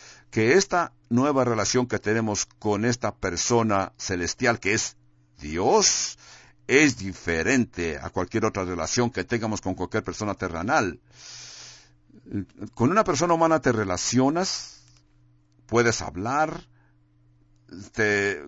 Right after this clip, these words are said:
comes con él en la misma mesa, puedes ver su gozo, sus angustias, como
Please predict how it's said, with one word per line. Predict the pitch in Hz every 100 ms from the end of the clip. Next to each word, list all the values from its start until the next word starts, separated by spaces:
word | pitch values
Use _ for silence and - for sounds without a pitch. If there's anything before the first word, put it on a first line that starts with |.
| -
comes | 135 139 127
con | 110 110
él | 123
en |
la | 104
misma | 110 113 95 87
mesa, | 90 110 139 - 175 202 - _ -
puedes | 143 147 127
ver | 135 131
su | - 101
gozo, | 113 147 - 170
sus | - -
angustias, | 85 87 139 135 175 196 - - - - _ - - - - - - _ _ _ _ _ _ _
como | 117 113 117 120